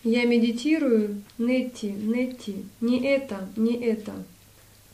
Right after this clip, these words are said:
Махариши. Нет, это не медитация. Найдите источник. Вы непременно должны достичь его. Ложное «я» исчезнет,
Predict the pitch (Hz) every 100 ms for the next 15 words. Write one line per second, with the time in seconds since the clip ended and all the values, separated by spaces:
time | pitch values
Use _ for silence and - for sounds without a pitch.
0 | - - - - - - 220 233 226 208
1 | - 208 202 202 - - - - 233 233
2 | 220 285 320 311 277 262 240 226 214 202
3 | - 196 190 - - - 226 226 269 277
4 | 285 262 - - 277 - 214 196 190 -
5 | - - - - - 233 240 247 262 277
6 | 320 339 294 269 254 262 277 247 240 -
7 | 254 - 214 202 190 - - - - -
8 | - - _ - - - 226 247 240 233
9 | 233 226 226 220 220 - 269 285 277 190